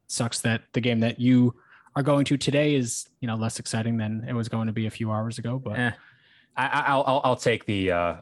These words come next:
Speaker 2: I'll take the favored win.
Speaker 1: All right. Well, I guess we will, we'll talk to you all next week. Uh, thank you all for listening. Uh, please remember, if you wanna support the show, you can rate, review, subscribe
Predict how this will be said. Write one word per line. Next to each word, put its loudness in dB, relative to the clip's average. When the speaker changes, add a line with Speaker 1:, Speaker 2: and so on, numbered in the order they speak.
Speaker 2:
I'll -2
take -2
the -4
favored -2
win. -6
Speaker 1:
All 0
right. 4
Well, 4
I 4
guess 0
we 6
will, 2
we'll -4
talk -2
to 0
you 4
all 2
next 0
week. 0
Uh, -2
thank 0
you 4
all 4
for -2
listening. -2
Uh, -4
please 0
remember, -2
if -4
you 2
wanna 0
support -6
the -2
show, 0
you 0
can -6
rate, -4
review, -2
subscribe 0